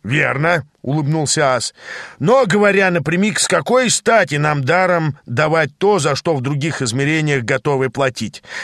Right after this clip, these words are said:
Я думал, если кто и может это понять, так только вы, деволы». «Вот теперь мы подходим к сути дела», вздохнул главный представитель, усаживаясь на стул.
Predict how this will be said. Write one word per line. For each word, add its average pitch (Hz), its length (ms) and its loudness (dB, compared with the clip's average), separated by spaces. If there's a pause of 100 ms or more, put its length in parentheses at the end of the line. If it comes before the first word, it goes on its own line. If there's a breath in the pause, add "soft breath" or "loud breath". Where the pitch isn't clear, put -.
(120)
Я 190 240 2
думал, 180 280 0
если 160 340 -2
кто 156 200 -2
и 143 80 2
может 165 400 0
это 143 180 -2
понять, 143 420 -2
так 131 160 -6
только 151 340 0
вы, 196 260 0 (140)
деволы». 143 560 0 (300)
«Вот 139 340 -2
теперь 196 400 0
мы 165 160 0
подходим 160 560 -2
к - 100 -6
сути 151 320 -4
дела», 120 460 -2 (200)
вздохнул 135 560 -2
главный 127 380 -2
представитель, 131 680 -4 (100)
усаживаясь 123 680 -2
на 131 120 0
стул. - 320 -10